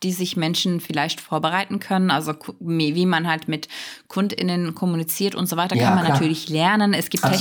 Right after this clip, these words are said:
Speaker 1: Techniken dazu, aber es gibt auch andere Sachen, auf die sich kein Mensch vorbereiten kann. Hier, also ich hab gelesen, dass, ähm, in Berlin beispielsweise zwei Menschen auf einen Supermarktangestellten eingeprügelt haben, weil er,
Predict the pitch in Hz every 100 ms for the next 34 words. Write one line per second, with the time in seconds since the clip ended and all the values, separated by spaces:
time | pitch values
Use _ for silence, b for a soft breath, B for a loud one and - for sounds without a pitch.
0 | - - 214 196 202 190 170 185 - 262
1 | 135 185 - 226 240 196 185 175 208 226
2 | B B B - 180 - 226 226 - 247
3 | 240 196 160 160 - - - - - -
4 | 190 147 151 165 156 - 160 156 - 214
5 | 196 - 175 - 208 202 196 175 180 220
6 | 202 196 190 175 175 - - 160 160 160
7 | 160 165 B B B B B 185 185 180
8 | 160 175 190 170 160 - - 156 - 151
9 | 147 156 156 185 202 - 175 190 196 220
10 | - - 190 190 185 175 185 165 165 170
11 | 185 202 196 190 190 208 202 - 208 214
12 | 220 202 170 185 190 - 220 220 214 214
13 | 214 202 185 185 185 -